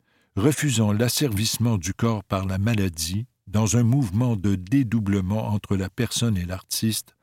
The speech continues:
le peintre renonce à son moi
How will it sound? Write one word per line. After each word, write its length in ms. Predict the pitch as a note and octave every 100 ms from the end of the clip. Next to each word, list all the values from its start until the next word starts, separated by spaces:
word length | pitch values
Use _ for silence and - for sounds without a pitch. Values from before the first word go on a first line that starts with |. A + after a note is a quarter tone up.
| _ _ _ _ -
le 140 | A2+
peintre 500 | A#2 D3 D3 C#3 -
renonce 540 | G2+ A2+ B2 A2+ A2+ -
à 80 |
son 280 | G2 - G2
moi 520 | F#2+ F#2 F#2 F#2 G2